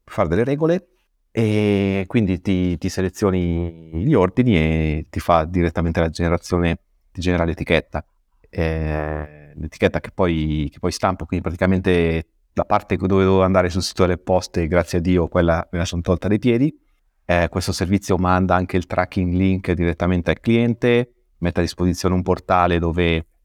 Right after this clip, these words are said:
il cliente può fare il tracciamento, insomma, penso che tutti abbiano visto in funzione questi sistemi qua, quando, quando compri qualcosa, ti arriva il link, eh,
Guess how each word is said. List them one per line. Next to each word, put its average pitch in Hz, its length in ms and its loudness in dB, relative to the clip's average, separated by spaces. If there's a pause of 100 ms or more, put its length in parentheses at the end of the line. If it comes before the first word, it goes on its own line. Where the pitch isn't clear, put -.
(160)
il 78 140 -8
cliente 87 240 -2
può 90 100 -8
fare 85 200 0
il - 40 -4
tracciamento, 95 600 2
insomma, 80 360 0 (100)
penso 90 220 -2
che 87 80 -2
tutti 90 220 0
abbiano 87 240 2
visto 85 240 -2
in 82 80 0
funzione 82 680 2
questi 82 240 -2
sistemi 82 380 -2
qua, 76 180 2
quando, 82 320 0 (180)
quando 85 360 -2
compri 90 260 -2
qualcosa, 85 800 0
ti - 540 -8
arriva 87 220 4
il 85 80 4
link, 90 360 2
eh, 78 640 2